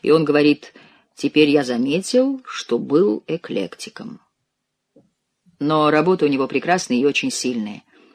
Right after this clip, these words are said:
Моя любимая картина — портрет матери художника перед свадьбой в тысяча девятьсот семнадцатом году. На ней изображена девушка в нарядном платье,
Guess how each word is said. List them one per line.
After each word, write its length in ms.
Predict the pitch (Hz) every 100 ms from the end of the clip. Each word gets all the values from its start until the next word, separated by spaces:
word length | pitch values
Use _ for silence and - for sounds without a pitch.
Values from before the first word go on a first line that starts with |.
| _ _
Моя 200 | 151 185
любимая 360 | 196 190 196 175
картина — 640 | 170 - 208 202 180 160 _
портрет 400 | 151 156 175 180
матери 420 | 170 160 151 147
художника 600 | 143 139 165 190 180 170
перед 300 | 147 147 139
свадьбой 480 | - 139 170 185 165
в 80 | -
тысяча 420 | - 175 156 -
девятьсот 340 | 139 127 151 147
семнадцатом 640 | 127 127 127 120 - 123
году. 380 | 117 113 110 - _ _ _ _ _ _ _ _
На 160 | 170 180
ней 220 | 190 190
изображена 580 | 175 165 170 160 165 160
девушка 560 | 147 175 156 143 - 143
в 60 |
нарядном 420 | 143 139 139 131
платье, 500 | 131 175 208 - 117